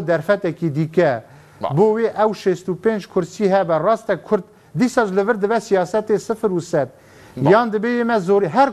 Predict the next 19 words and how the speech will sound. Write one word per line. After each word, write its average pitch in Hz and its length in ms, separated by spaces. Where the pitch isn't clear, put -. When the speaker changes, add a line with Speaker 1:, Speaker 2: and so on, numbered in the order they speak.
Speaker 1:
کورد 240 220
نتوانن 190 460
سێسەد 160 340
کورسی 135 320
بینن. 107 260
Speaker 2:
مهم. 104 220
Speaker 1:
یعنی 208 180
هەگەر 208 240
شەست 202 260
و 208 40
پێنج 226 200
نەبە 214 240
سەد، 220 200
هەر 214 140
سێسەد 190 380
کورسی 185 260
نکارن 180 400
بینن. 123 200
بەلەم 196 260